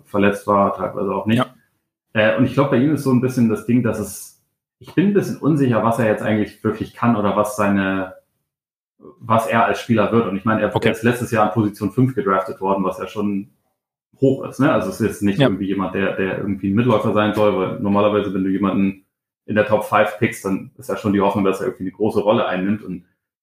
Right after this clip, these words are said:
Speaker 1: ich finde halt, defensiv kannst du irgendwie teilweise schon ganz gute Ansätze sehen. Also er ist sehr athletisch, irgendwie auch eine gute Länge. Aber offensiv ist es halt bisher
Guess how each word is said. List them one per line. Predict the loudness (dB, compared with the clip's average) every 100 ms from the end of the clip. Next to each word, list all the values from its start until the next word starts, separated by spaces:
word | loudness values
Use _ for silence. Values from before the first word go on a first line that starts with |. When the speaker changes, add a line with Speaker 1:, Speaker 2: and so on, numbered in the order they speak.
| _
Speaker 1:
ich | -4
finde | 0 2
halt, | 2 0 -8 _ _ _ _ _ _ _ 0
defensiv | 2 4 2 0
kannst | 0 2
du | 2
irgendwie | 0 0 0 -2 -4 -12 -6
teilweise | -2 2 2 0
schon | 0 2 2 -2 -8 -10
ganz | -6 -4
gute | -2 -2 2
Ansätze | 2 2 -2
sehen. | 2 2 2 -2
Also | -6
er | -8
ist | -8 -16 -10
sehr | -4 -2
athletisch, | 2 2 4 0 -2
irgendwie | -8 -8 -8 -8 -12 -20 _
auch | _
eine | -4
gute | -2 0
Länge. | 0 2 0 -6 _ _ _ _
Aber | -2
offensiv | 0 2 2 2
ist | 0
es | -2 0
halt | 0 -2
bisher | -4 0 2 2 -2 -6